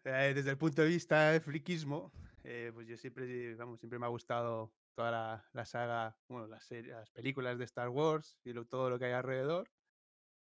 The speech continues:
Es una de esas sagas de cine que desde pequeño, cuando lo vimos la, la primera que sacaron, la primera trilogía, pues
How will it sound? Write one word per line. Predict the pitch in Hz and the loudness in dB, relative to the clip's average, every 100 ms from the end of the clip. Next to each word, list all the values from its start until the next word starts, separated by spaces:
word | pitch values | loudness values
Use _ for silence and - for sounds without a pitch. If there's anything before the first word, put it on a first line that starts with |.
| _ _ _ _ _ | _ _ _ _ _
Es | 139 123 | -4 0
una | 135 135 | 2 2
de | |
esas | 131 135 131 131 - - - _ | 2 2 2 0 -4 -14 -18 _
sagas | - 143 143 131 131 | 0 4 6 4 2
de | 131 | -2
cine | 127 147 151 143 135 135 131 131 110 - - | -2 -2 0 2 2 0 0 -2 -4 -12 -6
que | 127 | -4
desde | 123 120 123 | -2 -2 -2
pequeño, | 127 127 143 143 135 131 131 131 | -2 0 2 2 2 2 0 0
cuando | 131 131 | -2 0
lo | 131 123 | -2 -2
vimos | 131 127 127 120 | -2 -2 -4 -4
la, | 123 123 117 | -2 -2 -4
la | 120 123 | -8 -10
primera | 123 123 135 135 131 | -10 -4 0 2 0
que | 127 | -2
sacaron, | - 123 135 135 131 123 | -10 -4 2 2 2 -2
la | 117 | -6
primera | 117 123 120 | -6 -4 -4
trilogía, | - 120 120 139 143 139 | -6 -8 -6 -2 0 0
pues | 110 113 113 | -4 -14 -14